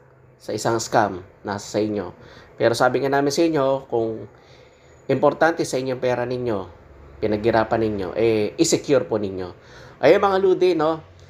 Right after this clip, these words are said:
So, mag-ingat po sa scammer. Kung ako po sa inyo, i-secure nyo na yung pera ninyo, no, bago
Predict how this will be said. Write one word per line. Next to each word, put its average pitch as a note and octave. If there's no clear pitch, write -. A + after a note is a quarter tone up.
So, C#3+
mag-ingat C#3
po B2+
sa A#2
scammer. G2+
Kung C#3
ako D#3+
po E3+
sa F3
inyo, D#3+
i-secure C#3+
nyo C#3
na C3+
yung -
pera C3
ninyo, B2
no, G#2+
bago A#2+